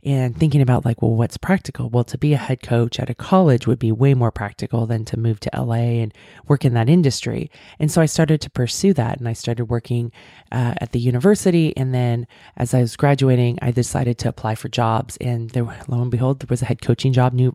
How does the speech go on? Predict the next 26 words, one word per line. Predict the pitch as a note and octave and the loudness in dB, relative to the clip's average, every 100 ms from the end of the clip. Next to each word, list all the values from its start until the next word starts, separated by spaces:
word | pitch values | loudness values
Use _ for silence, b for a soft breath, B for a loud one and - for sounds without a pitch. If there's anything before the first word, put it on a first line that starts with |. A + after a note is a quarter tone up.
| - | -2
not | A#2+ - | -6 -4
too | - | -4
far | C3 B2+ A#2+ | 0 2 2
away. | A#2 A#2 G3+ - b b b b b b - | 2 2 0 -4 b b b b b b 0
And | F#3+ | 4
I | |
applied | G#3+ - B3+ C4+ - - _ _ | 4 4 4 4 2 -4 _ _
and | - | -8
I | C#3+ | -8
got | - D3+ - | -6 -8 -6
the | C#3 | -8
job. | - E3 D3+ - _ _ _ - | -2 -2 -2 -4 _ _ _ -2
And | C#3+ | 2
it | C3 | 2
was | B2 | 2
a | |
bit | A#2 - | 0 0
crazy | - A#2+ A#2 C#3+ | -2 -2 0 0
'cause | - B2 B2+ | 0 -2 -2
I | |
think | - D3 G3 | -2 -2 0
I | A3 | 2
was | G#3 - - _ | 2 0 -10 _
just | - C3+ C3+ - | -2 0 0 -4
turned | - B2 B2 | -2 0 0
twenty-two | - A2+ A2 - - | 0 0 0 -4 -4